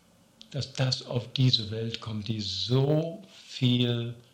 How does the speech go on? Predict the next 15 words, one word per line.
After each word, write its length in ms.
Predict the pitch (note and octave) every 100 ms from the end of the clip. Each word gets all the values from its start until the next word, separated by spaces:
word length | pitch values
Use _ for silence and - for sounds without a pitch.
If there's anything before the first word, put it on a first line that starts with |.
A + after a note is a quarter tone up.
| -
Schmerz 800 | - - - B2+ A2 A2+ - -
hat 160 | G#2 -
über 200 | G#2+ G2
zerbrochene 540 | A#2 A2 A#2+ C3 C3
Beziehungen, 640 | A#2 - - A2 G#2 G#2 A2
über 160 | D#3 G#2
Kriege, 680 | G2 - A#2+ A#2 G#2+ G#2 G#2 - - - -
über 180 | A#2 G#2+
all 120 | A#2+
die 120 | C3
Zerstörung, 580 | - B2+ - A#2 G#2 A2
all 160 | B2 B2
die 160 | B2
Krankheit, 680 | B2 - B2+ B2+ G#2+ G2 F#2+
die 240 | G#2 G2+